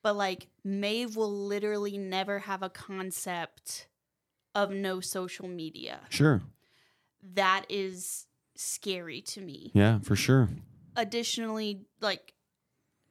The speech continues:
Speaker 1: beside that, I think that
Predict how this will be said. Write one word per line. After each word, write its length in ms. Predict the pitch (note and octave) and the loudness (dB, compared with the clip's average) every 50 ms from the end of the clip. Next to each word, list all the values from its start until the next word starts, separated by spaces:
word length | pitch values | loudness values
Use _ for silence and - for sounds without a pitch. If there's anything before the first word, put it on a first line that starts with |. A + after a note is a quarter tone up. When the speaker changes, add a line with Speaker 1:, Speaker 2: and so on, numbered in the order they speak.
| _ _ _ _ _ _ _ - | _ _ _ _ _ _ _ -2
Speaker 1:
beside 640 | A3+ G#3+ G#3+ - - A#3 A3+ A#3+ A#3+ A#3+ A#3 G3 F#3 | -2 -2 -2 -2 -2 0 2 2 2 0 0 -2 0
that, 480 | G3 F#3+ F#3 F#3 F3+ E3 - - - - _ _ _ _ _ _ _ _ - | 0 0 2 0 -2 -2 -4 -8 -10 -12 _ _ _ _ _ _ _ _ 0
I 100 | A3 A3 | 0 0
think 480 | G#3+ G#3+ - A#3 A3+ A3 A3 G#3 - - - G#3 | 0 0 -4 -2 -2 -2 -2 -4 -8 -14 -10 -4
that 580 | G#3 G3+ G3+ G3 F#3+ F3+ - - - - - | -2 -2 0 0 -2 -4 -6 -6 -8 -8 -10